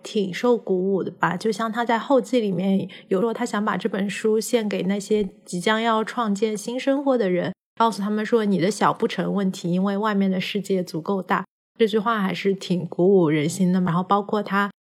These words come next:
有写到说自己第一次走进这个八平米房间的时候，他就跟那个中介说，其实这个房间好像也没有那么小，因为在里面可以感觉到一种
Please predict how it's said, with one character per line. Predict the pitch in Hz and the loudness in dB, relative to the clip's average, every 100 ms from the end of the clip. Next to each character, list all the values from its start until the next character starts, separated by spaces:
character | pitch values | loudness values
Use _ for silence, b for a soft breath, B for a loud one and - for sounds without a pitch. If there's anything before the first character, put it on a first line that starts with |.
| - | 0
有 | 185 196 | 2 2
写 | - | 0
到 | - 185 185 | 2 2 2
说 | 190 | 0
自 | 190 202 | -2 -4
己 | 185 | -6
第 | 135 190 | -4 -2
一 | 196 | -2
次 | 196 - 208 | -2 0 0
走 | 196 135 | 2 -2
进 | 175 185 | 0 2
这 | 170 190 | 2 0
个 | 185 | -2
八 | 190 226 | 0 0
平 | 208 | 2
米 | 185 | 0
房 | 185 175 180 | 0 -2 0
间 | 214 | 0
的 | 233 | -2
时 | 226 180 | -2 -2
候， | 180 185 | -2 -2
他 | 208 | -2
就 | 208 214 | 0 0
跟 | 214 | -2
那 | 214 | -2
个 | 208 | -4
中 | 196 233 | 0 -2
介 | 220 262 | 2 0
说， | 226 240 | 4 2
其 | 233 - | 2 0
实 | 202 | 0
这 | 247 | 2
个 | |
房 | 233 180 185 | 2 2 0
间 | 226 | 0
好 | 180 | 0
像 | 214 | 0
也 | 185 | 0
没 | 170 | 0
有 | 220 196 | 0 0
那 | |
么 | 190 180 | 0 0
小， | 185 170 - _ _ _ _ | -2 -6 -8 _ _ _ _
因 | 208 | -4
为 | 220 | 0
在 | 220 202 | 2 2
里 | |
面 | 156 175 | 2 -2
可 | 185 | 2
以 | 202 | 2
感 | 196 147 | 2 0
觉 | 165 196 | -2 -2
到 | 208 | -2
一 | 208 196 | -2 0
种 | 190 135 | 0 -2